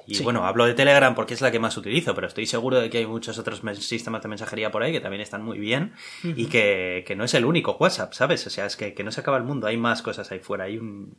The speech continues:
Speaker 1: un universo ahí fuera, ¿no? Eso se
Speaker 2: Pues
Speaker 1: suele
Speaker 2: sí.
Speaker 1: decir.
Speaker 2: Sí, sí, sí, sí. Eh, y es verdad que cada vez hay más gente en Telegram, o sea que probablemente muchos de vuestros contactos ya están en Telegram y no lo sabéis.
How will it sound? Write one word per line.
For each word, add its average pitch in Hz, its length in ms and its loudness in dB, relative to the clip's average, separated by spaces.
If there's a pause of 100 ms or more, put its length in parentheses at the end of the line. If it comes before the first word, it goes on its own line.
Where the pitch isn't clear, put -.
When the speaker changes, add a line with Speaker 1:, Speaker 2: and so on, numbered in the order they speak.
Speaker 1:
un 113 60 -4
universo 110 480 -2
ahí 98 80 -4
fuera, 95 300 -4
¿no? 120 320 -10
Eso - 20 -16
se - 140 -10
Speaker 2:
Pues 92 100 -6
Speaker 1:
suele 90 60 -6
Speaker 2:
sí. 90 160 -6
Speaker 1:
decir. - 120 -16 (360)
Speaker 2:
Sí, 151 260 -6
sí, 135 140 -10
sí, 131 180 -10
sí. 127 180 -14 (460)
Eh, 170 280 6
y 170 120 6
es 170 120 6
verdad 196 160 8
que 202 100 8
cada 175 160 8
vez 180 120 4
hay 202 80 6
más 190 200 4
gente 175 400 4
en 160 160 0
Telegram, 151 480 2
o 139 60 -2
sea 139 200 -4
que 135 480 0
probablemente 165 380 0
muchos 190 300 4
de 196 80 2
vuestros 170 260 -2
contactos 175 500 2
ya 156 200 6
están 160 260 4
en 151 140 2
Telegram 170 360 6
y 175 60 0
no 156 100 4
lo 147 80 0
sabéis. 220 380 -2